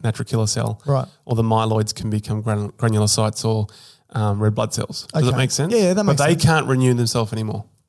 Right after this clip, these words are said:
Speaker 2: So they're progenitor cells.
Speaker 1: Progenitor.
Speaker 2: Right.
Speaker 1: But the stem cell that sits back in the bone marrow,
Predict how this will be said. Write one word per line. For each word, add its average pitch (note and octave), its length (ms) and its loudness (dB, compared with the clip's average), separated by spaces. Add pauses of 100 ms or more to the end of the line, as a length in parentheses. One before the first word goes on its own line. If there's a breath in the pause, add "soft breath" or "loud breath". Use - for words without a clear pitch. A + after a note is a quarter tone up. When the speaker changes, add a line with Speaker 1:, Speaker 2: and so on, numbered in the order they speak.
(160)
Speaker 2:
So - 160 2
they're D3 140 4
progenitor C#3 580 0
cells. - 400 -6
Speaker 1:
Progenitor. A2 460 0
Speaker 2:
Right. - 260 -4
Speaker 1:
But C#3+ 120 -2
the B2+ 80 0
stem F3+ 320 2
cell C3+ 220 0
that A#2 120 -8
sits - 260 -4
back A#2 300 -2
in B2 60 -2
the A2+ 60 -2
bone A#2 260 0
marrow, A2 360 -2